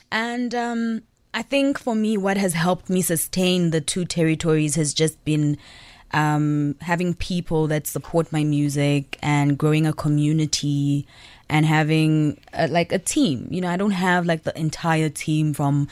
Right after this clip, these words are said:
the marketing to promoting to the dressing. But when I do work with people like Untete,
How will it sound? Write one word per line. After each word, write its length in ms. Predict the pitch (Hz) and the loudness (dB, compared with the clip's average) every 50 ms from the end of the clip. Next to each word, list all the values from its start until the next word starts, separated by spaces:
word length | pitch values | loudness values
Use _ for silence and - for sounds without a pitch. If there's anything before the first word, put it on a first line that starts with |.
| - - - - - - | -8 -14 -18 -20 -8 -2
the 100 | 156 156 | 2 2
marketing 600 | 156 151 151 147 143 - 143 139 - 147 139 143 | 4 4 4 2 2 0 -4 -2 0 2 2 2
to 120 | 135 - 143 | 0 -2 -4
promoting 880 | - 147 139 143 143 139 147 147 139 - 156 143 139 139 139 143 143 139 | -2 -2 0 2 2 2 2 0 0 0 2 2 4 4 4 4 2 0
to 320 | - - 143 135 135 135 | -2 -2 -2 0 0 0
the 120 | 135 135 131 | 0 -2 -2
dressing. 640 | 131 135 139 151 - - 147 147 143 143 143 139 | -2 -2 -2 -2 0 0 0 2 2 2 0 0
But 320 | 139 - 160 151 139 143 - - - - - - - | 0 0 0 0 0 0 -4 -12 -20 -20 -20 -8 -2
when 120 | 156 160 | 0 2
I 100 | 165 160 | 2 2
do 240 | 160 147 180 202 202 | 0 0 0 2 2
work 320 | 185 170 175 180 180 - - | 2 2 2 2 0 0 -4
with 160 | 151 143 - | -6 -4 -2
people 300 | - 165 156 - 165 156 | -4 -4 -2 0 0 2
like 360 | 151 147 139 143 139 135 - - - - | 2 2 2 0 0 -2 -4 -8 -8 -4
Untete, 720 | 147 160 156 156 139 - 147 135 127 - - 131 143 147 | 0 2 4 4 4 2 0 0 0 -2 -2 -2 -2 -2